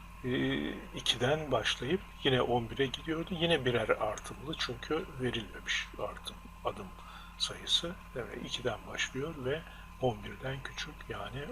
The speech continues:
on. E, üçüncü örneğimizde de beşten başlıyor. En büyük elemanımız yirmi, yirmi dörtten küçük olmalı. Yani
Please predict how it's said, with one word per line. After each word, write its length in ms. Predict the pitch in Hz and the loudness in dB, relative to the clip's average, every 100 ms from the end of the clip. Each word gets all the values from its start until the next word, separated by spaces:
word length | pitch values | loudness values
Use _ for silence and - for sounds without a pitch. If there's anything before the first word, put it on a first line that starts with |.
| - | -6
on. 260 | 110 151 - - - - - - - - - | -6 -6 -10 -12 -14 -8 -6 -6 -10 -10 -2
E, 120 | 123 120 202 185 196 196 | -2 0 -2 -2 -2 -2
üçüncü 400 | 180 - 139 127 | 0 2 4 8
örneğimizde 720 | 123 120 117 107 - - 107 | 8 6 0 -2 -4 -4 2
de 180 | 147 196 - - | 4 4 0 -4
beşten 500 | 147 - 131 143 160 | 0 2 2 0 4
başlıyor. 540 | 165 - - 170 185 - - - - - | 4 2 0 0 0 -4 -12 -14 -14 4
En 240 | 139 147 | 4 6
büyük 260 | 135 123 - | 4 4 6
elemanımız 760 | 123 120 117 117 110 - - - - - - - | 6 4 2 -2 2 4 4 0 -10 -12 -12 -6
yirmi, 580 | 123 120 110 117 113 113 101 | -6 -4 -2 -2 -2 -6 -4
yirmi 240 | 113 110 113 | -4 -4 -4
dörtten 500 | 110 - - 120 117 | -6 -6 0 2 2
küçük 400 | - - - 135 | -4 -2 2 10
olmalı. 520 | 135 139 143 156 175 - - 104 | 10 10 4 2 0 -6 -12 -8
Yani 280 | 98 - | -8 -8